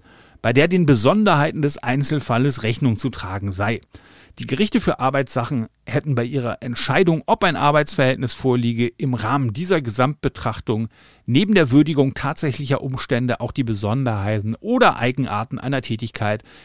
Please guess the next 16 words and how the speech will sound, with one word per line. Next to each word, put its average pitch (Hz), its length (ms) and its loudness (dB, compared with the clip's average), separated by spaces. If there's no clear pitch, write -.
in 254 220 2
Branchen 143 460 2
und 160 200 -2
Bereichen 135 460 -2
mit 113 120 -2
besonderem 165 680 0
verfassungsrechtlichen 123 1080 -4
Schutz - 400 0
zu 117 120 0
berücksichtigen. - 800 -6
Insbesondere 117 840 2
wird 123 120 2
von 113 220 -2
Arbeitsgerichten 147 760 0
geprüft, 139 560 0
ja, 101 140 -8